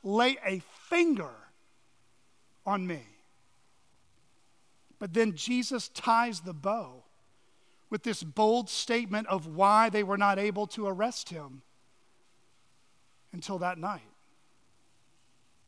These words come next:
He says concisely with an unwavering confidence, "But let the scriptures be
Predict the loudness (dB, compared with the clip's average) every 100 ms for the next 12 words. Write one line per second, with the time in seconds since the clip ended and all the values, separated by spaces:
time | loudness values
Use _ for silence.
0 | _ _ _ -20 -20 0 2 4 4 2
1 | 0 -6 -4 -2 4 6 6 2 -6 -4
2 | 0 0 -2 -6 -2 0 0 0 -2 -2
3 | -4 -6 -8 -8 -2 -2 -2 -8 -12 -14
4 | -16 -14 -14 _ _ _ _ _ -8 -4
5 | 2 2 2 -6 -8 -6 -6 -4 -4 -6
6 | -10 -8 -8 -10 -12 _ _ -20 -10 -4
7 | -4 -4 -8